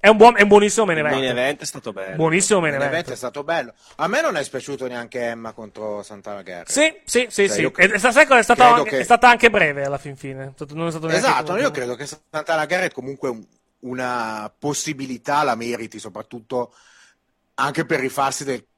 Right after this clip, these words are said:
Speaker 3: trattamento
Speaker 1: Mm.
Speaker 3: che ha avuto nell'alta compagnia, aveva fatto fare la, la, la, la lecca passere.
Speaker 1: Sì.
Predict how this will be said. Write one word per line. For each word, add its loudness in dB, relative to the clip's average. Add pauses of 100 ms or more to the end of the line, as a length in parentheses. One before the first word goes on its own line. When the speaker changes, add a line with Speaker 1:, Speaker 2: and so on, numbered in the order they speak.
(100)
Speaker 3:
trattamento -12
Speaker 1:
Mm. -8
Speaker 3:
che -10
ha -12
avuto -14
nell'alta -12
compagnia, -12
aveva -10
fatto -16
fare -12
la, -10
la, -8
la, -12
la -8
lecca -10 (120)
passere. -6
Speaker 1:
Sì. -8